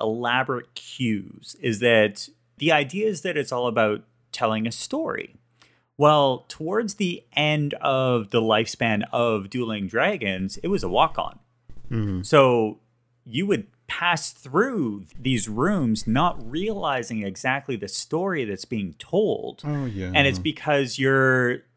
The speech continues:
Speaker 1: you are the next person <laughs> to, to ride this attraction. There is
Speaker 2: Mm.
Speaker 1: four people ahead of you. But what was amazing was that every so often you would see,
Speaker 2: Mm.
Speaker 1: uh, Universal Creative members walking through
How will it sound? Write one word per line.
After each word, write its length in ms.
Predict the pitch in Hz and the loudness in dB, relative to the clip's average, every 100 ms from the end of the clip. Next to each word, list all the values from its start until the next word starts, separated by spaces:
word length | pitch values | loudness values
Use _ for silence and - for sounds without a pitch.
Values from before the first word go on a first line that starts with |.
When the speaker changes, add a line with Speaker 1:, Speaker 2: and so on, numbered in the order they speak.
| _ | _
Speaker 1:
you 240 | 92 110 143 | -6 2 4
are 120 | 127 | 4
the 120 | 101 | 4
next 340 | 95 135 - | 2 0 0
person 380 | - 139 - 156 | 0 0 0 -6
<laughs> 120 | 135 | 2
to, 360 | - 143 127 120 | 6 6 6 0
to 140 | - | -4
ride 420 | 120 104 110 139 131 | -6 0 0 0 -4
this 160 | 127 | -8
attraction. 640 | 147 - 120 104 98 87 85 | -8 -2 -2 -2 -6 -10 -6
There 220 | 113 104 | -4 -2
is 260 | 104 95 - | -2 -4 -6
Speaker 2:
Mm. 180 | 107 82 | -4 -2
Speaker 1:
four 200 | 143 143 | -2 -2
people 300 | 135 127 123 | -6 -4 -2
ahead 220 | 104 85 | 0 -2
of 100 | 78 | -6
you. 140 | 82 - - - - - _ - | -14 -16 -20 -20 -20 -20 _ 2
But 340 | 190 185 127 | 4 4 2
what 160 | 127 135 | 0 0
was 160 | 139 | 0
amazing 560 | 131 123 190 277 226 160 | -2 -4 -6 -8 -8 -8
was 160 | 127 | -8
that 120 | - 135 | -6 -6
every 180 | 156 240 | -6 -8
so 240 | - 202 | -6 -2
often 480 | 151 123 - 113 110 | -2 -2 -4 -8 -6
you 140 | 120 | -6
would 180 | 135 131 | -8 -6
see, 640 | - - 190 208 208 202 - _ _ _ | -4 -2 -2 -4 -6 -8 -12 _ _ _
Speaker 2:
Mm. 240 | 107 92 82 | -8 -4 0
Speaker 1:
uh, 120 | 135 | 2
Universal 600 | 123 139 180 175 160 147 | 0 -2 -4 -4 -6 -8
Creative 880 | - - 135 131 147 131 117 104 - - | -10 -8 -4 -2 0 0 -2 -8 -14 -14
members 540 | 131 127 170 151 110 113 | -6 -4 -4 -4 -6 -6
walking 580 | 110 165 220 - 180 | -2 -2 -2 -8 -10
through 880 | 131 - - 123 170 240 147 98 90 | -12 -18 -20 -10 -6 -4 -4 -6 -10